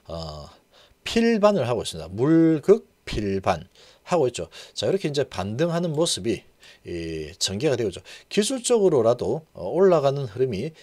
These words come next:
나올 수밖에 없는 상황이다. 이렇게 이제 전개가 좀 되고 있는데, 이런 흐름은 아주 좋은 흐름입니다. 아, 제가 보기에는 많이 크게 못 올라가더라도 밑꼬리 달고 갭을 계속 메꿔주면서,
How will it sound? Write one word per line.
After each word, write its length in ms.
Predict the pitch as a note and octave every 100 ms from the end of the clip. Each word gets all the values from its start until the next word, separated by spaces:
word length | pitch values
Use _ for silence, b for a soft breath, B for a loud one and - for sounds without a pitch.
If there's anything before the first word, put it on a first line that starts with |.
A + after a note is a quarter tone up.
| B
나올 360 | E2 F#2+ D3+ A#3
수밖에 380 | - D#3 D#3 A#2+
없는 140 | G2
상황이다. 320 | - F#2+ F2 - B B -
이렇게 300 | G3 C4 A3+
이제 140 | F3+
전개가 400 | E3+ A#2+ C3+ F3+
좀 180 | - A#2
되고 240 | - F3 A#2
있는데, 320 | G#2+ F2 F2 B B -
이런 300 | G#3 C4 A#3+
흐름은 540 | C3+ F#3+ C#3+ G2 D#3+ b b b
아주 400 | - G#3+ D4+ G4
좋은 260 | - G3 F3
흐름입니다. 640 | B2+ F3 D3+ D#2+ C#2+ -
아, 100 | D#2+
제가 280 | - F2 F2
보기에는 340 | G2+ G2+ D#2 E2+ B B B B
많이 400 | D#2+ F2 G2+ E3
크게 340 | - - A#3+ G#3+
못 240 | F2 E2+
올라가더라도 760 | C3+ C#3 - A2 A#2 - E2+ - B B
밑꼬리 420 | E2+ F#2+ E3 D3+
달고 420 | G#2 G2 D#2+ A2 - - -
갭을 400 | C3+ C#3+ C3+ -
계속 360 | F2+ - A#2+
메꿔주면서, 1040 | - - - C3+ - E3+ G2+ - D#2+ C#3+